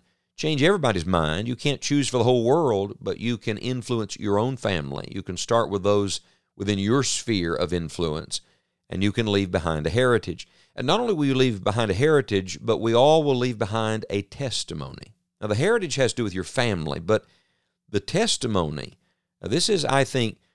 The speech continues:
uh, powerful because it's personal. This is the greatest thing. And, frankly, you can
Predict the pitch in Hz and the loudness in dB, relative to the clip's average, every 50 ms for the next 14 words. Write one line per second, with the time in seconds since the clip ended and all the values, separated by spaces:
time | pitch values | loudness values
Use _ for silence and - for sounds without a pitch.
0 | _ _ _ _ _ _ - - - - - - 131 143 156 160 147 127 95 - | _ _ _ _ _ _ -20 -20 -18 -16 -4 0 2 4 6 8 6 6 4 2
1 | - 92 92 92 - - 101 - - 120 107 110 95 - - - - - 151 160 | 0 0 0 0 -2 -4 -4 0 0 0 0 0 -4 -6 -10 -12 -10 -6 -4 -2
2 | 139 - - - 85 73 67 58 - 95 127 123 - 185 156 143 139 113 101 110 | -2 -2 -2 -2 -4 -4 -6 -6 -4 -2 -2 0 0 -2 -2 -4 -4 -4 0 2
3 | 135 135 139 127 123 107 - - - - - 113 117 120 117 107 85 78 69 - | 4 4 4 4 0 -2 -2 -6 -12 -8 -4 -2 -2 0 0 -2 -2 -6 -6 -4
4 | - 104 104 101 - - - - - - _ - - - 98 - 160 214 208 - | -4 -4 -4 -6 -10 -18 -20 -20 -20 -20 _ -12 -10 -4 0 2 2 2 2 0
5 | - 123 110 117 165 226 226 - - 151 131 120 113 | 0 2 2 2 2 0 0 0 -2 0 0 -2 -4